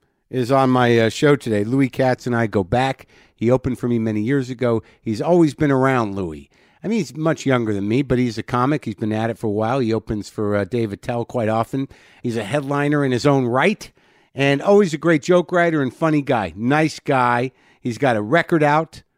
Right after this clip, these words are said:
uh, an album, a comedy album, Katz Kills. Katz Kills.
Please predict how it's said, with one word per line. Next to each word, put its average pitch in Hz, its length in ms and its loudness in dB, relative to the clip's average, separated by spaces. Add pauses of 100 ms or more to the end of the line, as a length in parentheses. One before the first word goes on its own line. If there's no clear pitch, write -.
(180)
uh, 107 60 -10
an 107 240 -4
album, 143 400 0
a - 60 -6
comedy 151 500 0
album, 135 380 -2 (240)
Katz 156 360 -2
Kills. 139 640 2 (720)
Katz - 520 -2
Kills. 135 680 2